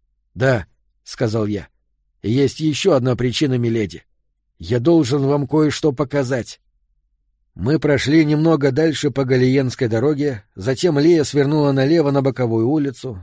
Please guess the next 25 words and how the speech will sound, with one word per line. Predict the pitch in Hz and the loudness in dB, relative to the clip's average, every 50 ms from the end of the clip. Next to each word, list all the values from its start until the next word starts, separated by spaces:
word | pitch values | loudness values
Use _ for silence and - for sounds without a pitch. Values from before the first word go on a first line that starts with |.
| - - | -14 -10
настолько | - 120 117 - 147 139 131 - | -8 -6 -2 0 2 2 2 2
узкую, | 135 160 175 160 - - 156 143 | 2 2 2 0 0 -2 -4 -4
что | 123 - 135 | -2 -2 -2
она | 127 127 123 | -2 0 0
больше | 117 147 156 127 - 143 | 0 0 -2 -2 -4 -6
походила | 123 - 127 - 117 117 110 127 139 135 131 | -4 -6 -6 -4 -4 -4 -2 -2 -2 0 0
на | 131 131 117 | -2 -4 -4
проулок. | - 117 120 117 113 107 98 92 76 - _ - _ _ _ _ _ _ _ _ _ _ _ _ _ - | -4 -4 -4 -4 -4 -4 -6 -8 -12 -16 _ -20 _ _ _ _ _ _ _ _ _ _ _ _ _ -10
Она | 78 98 117 107 104 107 | -6 -4 -2 -2 -2 -2
провела | - 110 123 120 131 135 151 147 | -2 -2 -2 0 0 0 0 0
нас | 135 131 104 | 0 -2 -4
через | - - 127 127 131 127 117 | -4 -4 -2 0 0 0 0
лабиринт | 127 127 120 127 123 123 120 117 120 | 0 0 2 2 0 0 -2 -2 -2
улиц, | 160 160 147 135 - - - - - - - - - - _ _ _ - | -2 0 0 -2 -4 -6 -14 -18 -20 -20 -20 -20 -20 -20 _ _ _ -6
ни | 120 151 170 | -2 0 0
на | 165 165 151 | 0 0 -2
секунду | - - 151 135 185 185 170 151 135 139 | -2 -4 -4 0 0 0 2 2 2 0
не | 135 131 143 | 0 0 -2
усомнившись. | 135 127 - - 120 110 110 101 90 - - - - - - - _ _ _ _ _ _ _ _ _ _ - | -2 -4 -4 -4 -6 -6 -6 -8 -10 -12 -14 -16 -14 -16 -18 -18 _ _ _ _ _ _ _ _ _ _ -10
Я | 165 165 165 160 | -4 -2 -2 0
надеялся, | 143 139 127 117 160 165 135 110 - - 107 | 0 0 0 2 2 2 0 0 -2 -4 -4
она | 110 123 151 | -2 -2 -2
знает, | - 104 156 165 143 117 - | -2 -2 0 0 0 -2 -4
что | - - 101 98 | -6 -10 -10 -10
делает. | 92 104 95 82 69 - - _ _ | -10 -10 -12 -12 -14 -18 -20 _ _